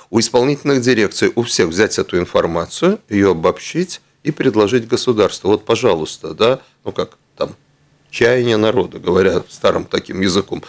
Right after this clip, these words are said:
вот такие, нужно делать это. У нас происходит наоборот.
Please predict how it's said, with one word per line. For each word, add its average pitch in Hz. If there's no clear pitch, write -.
вот 123
такие, 104
нужно 143
делать 113
это. -
У -
нас 202
происходит 147
наоборот. 127